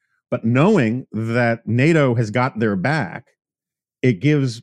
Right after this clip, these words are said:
Poland the ability to be much more forward-facing in terms of dealing with the refugee crisis and, and, and arming the Ukrainians and all the rest. And it also sends a signal that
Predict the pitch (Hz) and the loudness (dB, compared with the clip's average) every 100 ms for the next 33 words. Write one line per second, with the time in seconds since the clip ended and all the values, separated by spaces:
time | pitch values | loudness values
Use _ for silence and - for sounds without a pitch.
0 | _ 139 160 151 123 117 110 127 135 120 | _ -2 0 0 0 0 -2 0 0 0
1 | 104 110 110 131 - 120 120 117 110 107 | -2 -2 0 -2 -4 -2 -2 -2 -4 -8
2 | _ _ _ _ _ 143 143 131 127 113 | _ _ _ _ _ 2 4 2 0 0
3 | - 107 110 104 117 107 101 113 117 107 | 0 -2 -2 -2 -4 -4 -4 -2 0 -2
4 | 101 101 101 101 107 120 113 98 101 92 | -2 -4 -4 -4 -4 -2 -2 -2 -4 -8
5 | - _ _ _ _ - 107 101 107 110 | -12 _ _ _ _ -2 0 0 -2 -4
6 | 104 117 120 101 110 110 113 110 104 101 | -4 -2 -4 -4 -4 -2 0 2 0 0
7 | 107 107 101 101 104 98 95 107 143 127 | -2 -2 -2 -4 -4 -6 -4 -2 0 -2
8 | - _ _ - 120 120 151 202 143 - | -6 _ _ -2 2 2 2 2 0 2
9 | 131 120 110 180 196 139 113 110 107 101 | 2 2 2 0 2 2 0 -2 -2 -2